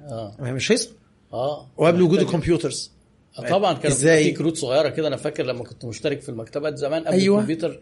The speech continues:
Speaker 1: كان في حاجة كده كبيرة قوي، خشب ومليانة دراج.
Speaker 2: مليانة دراج.
Speaker 1: ومعمولة بالحروف.
Speaker 2: هل بقى كل ما هتدور هتروح لللايبريان اللي، اللي في المكتبة تقعد
Speaker 1: لا.
Speaker 2: تألف في الورق؟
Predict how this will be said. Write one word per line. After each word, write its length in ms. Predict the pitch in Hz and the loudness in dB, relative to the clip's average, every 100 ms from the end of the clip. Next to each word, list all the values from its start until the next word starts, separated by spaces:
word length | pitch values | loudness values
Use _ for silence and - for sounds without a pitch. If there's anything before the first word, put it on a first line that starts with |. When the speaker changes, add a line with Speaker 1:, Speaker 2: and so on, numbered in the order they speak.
| - - - _ | -20 -20 -20 _
Speaker 1:
كان 160 | 127 123 | -8 -8
في 320 | - 156 143 | -8 -6 -4
حاجة 280 | 135 151 127 | -2 -4 -4
كده 800 | 160 151 139 131 120 117 113 113 | -4 -2 0 0 -2 -4 -6 -8
كبيرة 320 | - 156 156 | -8 -4 -2
قوي، 220 | 160 156 | 0 -2
خشب 420 | - 165 - 139 | -2 -2 -2 -2
ومليانة 380 | 131 135 147 170 | -2 -2 0 0
دراج. 320 | 143 147 170 160 - | 2 4 4 0 -4
Speaker 2:
مليانة 280 | 139 147 147 | 0 0 2
دراج. 180 | 127 127 | 2 2
Speaker 1:
ومعمولة 440 | 135 123 156 160 | 0 0 0 0
بالحروف. 600 | 139 127 127 120 113 - | 0 -4 -4 -4 -4 0
Speaker 2:
هل 80 | 151 | 4
بقى 140 | 175 | 4
كل 200 | 160 180 | 4 2
ما 80 | 165 - | 2 -2
هتدور 440 | 139 151 151 135 113 | 2 4 6 2 0
هتروح 280 | - 127 151 | -6 -4 -2
لللايبريان 640 | 165 139 135 127 147 160 143 | -2 0 0 2 2 2 0
اللي، 220 | 131 127 | -2 -4
اللي 160 | 123 | -4
في 80 | 117 | -6
المكتبة 420 | 127 117 127 135 | -6 0 2 2
تقعد 200 | 123 156 | 2 2
Speaker 1:
لا. 100 | 147 | 2
Speaker 2:
تألف 320 | 151 147 156 - | 2 2 0 -2
في 60 | |
الورق؟ 580 | 139 127 139 151 - - | -4 0 2 2 0 -8